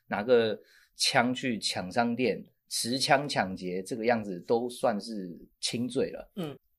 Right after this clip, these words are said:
Speaker 1: 川普一个什么封口费，就是要到联邦的这个选举法各方面的。所以说法律是一个非常不完善，而且你永远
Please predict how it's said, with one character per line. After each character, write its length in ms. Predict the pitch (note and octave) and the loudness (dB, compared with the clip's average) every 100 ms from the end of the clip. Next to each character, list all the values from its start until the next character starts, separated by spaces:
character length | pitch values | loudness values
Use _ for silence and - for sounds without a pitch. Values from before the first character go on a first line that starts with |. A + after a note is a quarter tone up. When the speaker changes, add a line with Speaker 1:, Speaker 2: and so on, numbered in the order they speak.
| - | -16
Speaker 1:
川 260 | - B2 B2+ | 0 0 0
普 240 | A#2 E2+ - | -4 -6 -6
一 100 | G#2 | 2
个 240 | A#2 - - _ _ | 2 2 -8 _ _
什 120 | - | -8
么 80 | G2+ | -6
封 280 | F#2+ A#2+ A#2+ | -2 -2 -2
口 160 | F#2+ | -4
费， 380 | F2 A#2 F#2 C#2 - | -2 0 0 -4 -12
就 100 | A2 | -8
是 100 | A2+ | 0
要 220 | G#2+ G2+ | 2 2
到 200 | - G#2+ | 0 0
联 220 | G2 F2 | 0 -4
邦 180 | G2+ G2+ | -2 -2
的 80 | G#2 | -2
这 80 | G2 | -6
个 80 | G2 | -8
选 240 | - E2+ | -6 -8
举 200 | - F2+ | -8 -10
法 200 | - - | -10 -10
各 160 | - G2+ | -10 -6
方 160 | F#2 F#2 | -6 -6
面 200 | F#2 E2 | -8 -10
的。 140 | - _ _ - _ - | -12 _ _ -20 _ -6
所 140 | - | 0
以 40 | G#3 | 4
说 140 | G#3+ | 4
法 460 | G#3 - C#3+ G2+ G2 | 2 4 6 6 4
律 360 | F#3+ B2+ G2+ - _ | 2 0 -4 -16 _
是 280 | - - F#3+ | -2 0 2
一 140 | C#3 | 0
个 420 | C#3 E3+ C#3 - - _ _ | 4 6 8 6 -2 _ _
非 320 | - G3 G3 | 2 4 4
常 200 | F3 A2+ | 4 0
不 100 | C3 | 2
完 120 | A#2 | 0
善， 140 | G#2 A#2+ | 0 2
而 80 | D3 | 2
且 140 | F3 | 4
你 120 | B2+ | 0
永 120 | F#2+ | 0
远 140 | C3+ | -2